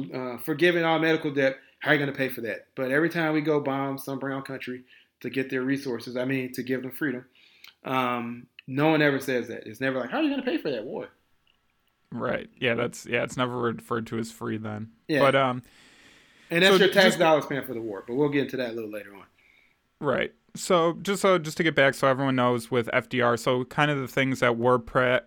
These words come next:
Speaker 2: that, so basically the New Deal, and then there was a bunch of just different laws passed during F D R's pres-, presidency, um, that included, um, the minimum wage law was created and set. Um, honestly, probably a little too low for the time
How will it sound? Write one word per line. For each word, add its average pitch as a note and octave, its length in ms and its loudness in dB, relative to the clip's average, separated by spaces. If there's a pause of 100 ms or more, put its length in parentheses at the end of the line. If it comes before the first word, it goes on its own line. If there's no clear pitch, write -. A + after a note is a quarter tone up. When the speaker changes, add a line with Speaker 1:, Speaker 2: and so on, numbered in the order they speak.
Speaker 2:
that, B2+ 260 0
so C3+ 220 4
basically D3+ 460 2
the C3+ 100 0
New C#3 240 2
Deal, B2+ 480 2
and B2 160 -2
then B2 140 0
there A#2+ 100 2
was A#2 140 0
a B2 40 -2
bunch A#2+ 300 0
of B2 80 -8
just A#2 200 -6
different A#2 280 -2
laws A2+ 320 0
passed A2+ 380 -2
during A2+ 260 0
F A2+ 160 -4
D A#2 120 -2
R's A2 200 0
pres-, A2+ 460 -4
presidency, A2+ 840 -2
um, A2+ 280 -2
that A2 140 0
included, A2+ 680 -2
um, A2+ 300 -2
the A#2 100 -4
minimum A#2+ 640 0
wage B2 560 0
law C#3 400 2
was C3+ 260 -2
created C3+ 460 0
and C3 200 0
set. C#3 360 0 (480)
Um, A2 420 0 (480)
honestly, A#2 360 0
probably A#2 320 2
a A2+ 40 0
little A2+ 220 0
too B2 180 -8
low A#2 240 0
for A#2+ 120 -8
the A#2 120 -4
time A#2 420 0